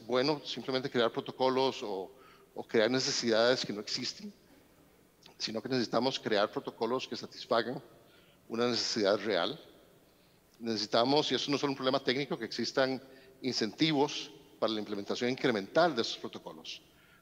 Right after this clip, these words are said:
para que entre más personas los usen, eh, más personas se beneficien.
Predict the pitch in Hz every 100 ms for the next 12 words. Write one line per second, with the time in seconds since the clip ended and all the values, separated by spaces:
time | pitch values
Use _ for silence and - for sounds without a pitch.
0 | - 104 104 101 - 104 120 - 143 143
1 | 151 151 147 - 196 - - - - _
2 | - 113 107 110 117 131 131 120 127 92
3 | - - -